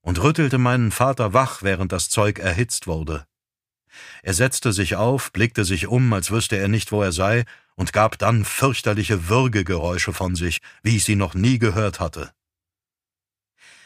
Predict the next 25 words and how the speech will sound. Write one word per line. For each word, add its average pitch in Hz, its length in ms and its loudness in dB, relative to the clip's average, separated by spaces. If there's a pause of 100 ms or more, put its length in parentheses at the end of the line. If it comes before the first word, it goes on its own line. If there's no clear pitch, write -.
(200)
Die 87 100 -2
Hände 135 300 4
auf 127 180 0
den 101 180 2
Mund 127 260 2
gepresst, - 520 0
schwankte 120 420 0
er 104 220 0
ins 95 180 -4
Badezimmer, 104 640 0
wo 95 140 -2
ich 90 100 -4
ihn 92 160 -2
kotzen 95 400 -2
hörte. 85 400 -6 (1080)
Es - 140 -8
kam 139 180 2
mir 117 140 2
vor, 139 340 -2 (240)
als - 160 -6
würde 127 220 2
er 110 100 0
nie 120 220 4
damit 131 260 0
aufhören, 82 580 -2